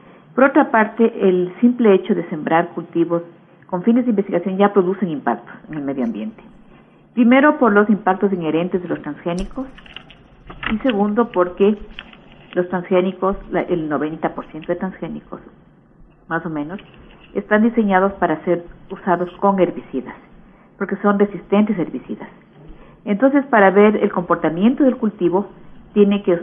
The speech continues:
usarse herbicidas. Los herbicidas son, eh, venenos que matan plantas consideradas como malezas, pero no solamente matan plantas, matan microorganismos, eh, matan,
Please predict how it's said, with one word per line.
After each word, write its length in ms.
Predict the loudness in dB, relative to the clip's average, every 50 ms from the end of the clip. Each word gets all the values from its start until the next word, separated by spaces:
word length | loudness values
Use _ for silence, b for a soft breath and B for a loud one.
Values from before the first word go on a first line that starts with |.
| -6 -12
usarse 360 | -8 -4 -4 -4 -2 -2 -4
herbicidas. 540 | -4 -4 -6 -4 -2 -2 0 0 -2 -6 -8 -12 -20 -20 -20 -20 -20 -20 -20 B B B B B B
Los 80 | -6 -4
herbicidas 440 | 0 2 2 4 6 6 6 4 4 2
son, 400 | 2 2 2 0 -2 -6 -8 -6
eh, 220 | -4 -4 -2 -2 2
venenos 460 | 2 2 2 2 2 0 0 -2 -2
que 140 | -2 -2 -2
matan 460 | 0 0 -2 0 -2 -4 -4 -4 -8 -12 -16 -20 -20 -20 -20 -20 -20 -20 -20 -20 -20 -20 -20 -20 -6 0
plantas 420 | 2 2 2 2 0 0 0 -2 -2 -4 -12 -20 -20 -20 -20 -20 -18 -16 -14
consideradas 480 | -12 -8 -6 -2 0 0 0 0 -2 -4
como 160 | -6 -6 -2
malezas, 460 | -2 0 0 0 0 0 -2 -4 -6 -4 -2
pero 160 | 0 2 2 2
no 100 | 0 -2
solamente 360 | -2 -2 -2 -2 -2 -2 -2
matan 300 | -2 0 -2 -2 -4 -4
plantas, 460 | -2 2 2 2 2 2 -2 -6 -6
matan 280 | -6 -6 -6 -6 -8 -8
microorganismos, 960 | -8 -6 -4 -2 0 2 2 4 4 6 4 4 2 0 -2 0 0 -2 -2 -4 B B B B B B B B B B B B _ -2
eh, 280 | 0 2 2 2 2
matan, 1200 | 0 -2 -4 -6 -8 -8 -6 -2 0 0 0 0 -2 -4 -4 -4 -4 -4 -6 -6 -6 -6 -6